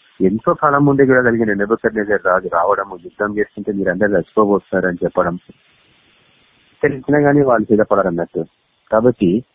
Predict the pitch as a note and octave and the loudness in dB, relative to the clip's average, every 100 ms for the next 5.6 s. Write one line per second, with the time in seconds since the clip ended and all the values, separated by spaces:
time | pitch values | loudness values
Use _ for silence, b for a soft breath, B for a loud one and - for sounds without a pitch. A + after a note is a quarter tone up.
0 | _ _ _ _ - A#2+ B2 B2 B2 B2 | _ _ _ _ -2 0 2 0 0 -2
1 | - C#3+ C#3 C3+ C3 E3+ F#3 - _ _ | -4 -2 -2 -2 -2 -2 -2 -6 _ _
2 | _ - - - A2 - F3 E3 E3 D3+ | _ -4 -2 0 -2 0 0 0 0 0
3 | - A#2 A2+ A2 G2 G2+ F2+ E2+ - E2 | 0 2 2 2 0 -2 -2 -4 -4 -2
4 | E2 E2 _ F2 F2+ G2 G2 F2+ E2+ E2+ | -2 -4 _ -2 2 2 4 4 2 -2
5 | _ _ _ _ _ - | _ _ _ _ _ -12